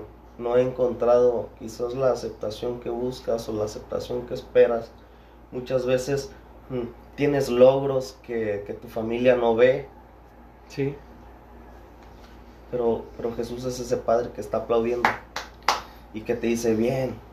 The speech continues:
Speaker 1: bien hecho, lo estás logrando, lo estás haciendo bien". Y he aprendido que mi identidad no depende de lo que las demás personas dicen que soy.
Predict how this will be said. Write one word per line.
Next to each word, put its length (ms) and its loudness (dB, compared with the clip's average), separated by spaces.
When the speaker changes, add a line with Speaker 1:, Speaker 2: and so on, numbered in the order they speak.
Speaker 1:
bien 220 -8
hecho, 320 -4
lo 100 -4
estás 240 -10
logrando, 480 -2
lo 80 -2
estás 260 -6
haciendo 360 -2
bien". 180 2
Y 160 2
he 20 10
aprendido 840 2
que 300 0
mi 180 2
identidad 540 2
no 140 4
depende 420 2
de 80 2
lo 160 0
que 100 -6
las 200 -2
demás 280 -4
personas 540 -6
dicen 280 -10
que 120 -16
soy. 320 0